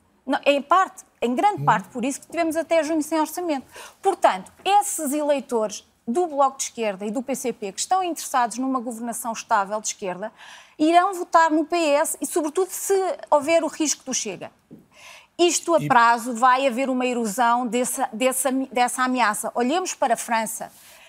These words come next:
Speaker 1: A Marine Le Pen tem hoje votações,
Speaker 2: Muito,
Speaker 1: norma-,
Speaker 2: muito maiores.
Speaker 1: normalizou-se, normalizou-se. E isso é algo que está visto na ciência política e, portanto, a partir do momento em que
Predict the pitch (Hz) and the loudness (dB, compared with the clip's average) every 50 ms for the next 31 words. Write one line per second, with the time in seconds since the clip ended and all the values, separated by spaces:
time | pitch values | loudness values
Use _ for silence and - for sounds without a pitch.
0 | _ _ _ _ _ - 262 254 240 240 214 220 190 202 240 240 240 269 277 254 | _ _ _ _ _ 4 4 4 4 4 2 2 2 -2 -2 0 0 0 -2 0
1 | - 311 311 330 339 359 381 381 - _ _ _ _ _ _ _ - 277 262 262 | 2 2 2 4 2 0 -2 -6 -12 _ _ _ _ _ _ _ 2 2 4 4
2 | 277 294 285 240 196 185 190 226 226 - 262 240 - - - 294 294 311 320 370 | 4 4 4 2 0 0 -2 -2 0 0 0 0 0 0 2 2 2 2 2 0
3 | 359 - - - - _ _ - _ _ _ _ _ - - - _ _ - 269 | -2 -8 -12 -12 -16 _ _ -20 _ _ _ _ _ -20 -20 -20 _ _ 2 4
4 | 294 320 359 370 370 349 - - 269 302 359 370 392 370 381 370 381 349 294 - | 4 6 6 4 4 4 4 4 4 6 6 6 6 6 6 6 6 4 4 4
5 | 381 403 392 311 - - - - - - - - 247 285 320 330 330 330 330 311 | 4 2 4 2 0 -4 -6 -8 -10 -18 -14 -2 2 4 4 4 4 2 2 0
6 | 254 233 302 320 277 - - - - - - _ - 262 254 254 254 269 247 - | -2 -2 -2 -4 -4 -4 -6 -10 -10 -14 -14 _ 0 2 2 4 2 2 0 -2
7 | - 339 - - _ - 240 233 220 226 233 226 - - - - 220 196 196 190 | -4 -6 -6 -6 _ -2 2 4 4 4 4 0 -6 -16 -6 0 0 0 2 0
8 | 269 254 - - 196 190 - 202 196 - - 240 233 269 320 339 - 339 - - | -2 -4 -2 -4 -6 -6 -6 -6 -6 -6 -8 -8 -2 -2 -2 0 0 -2 -4 -4
9 | 370 370 - 262 - - - - 226 196 - - _ - - - - - 180 254 | -6 -4 -4 -4 -6 -4 -2 -2 -2 -2 -2 -8 _ -20 -20 -18 -12 -6 -4 -4
10 | 262 254 339 330 359 330 285 269 240 240 - 240 247 240 - - 285 269 233 202 | 0 2 2 2 2 0 0 0 -2 -2 -2 -2 -2 -4 -4 -4 -4 -2 -2 -4
11 | - | -4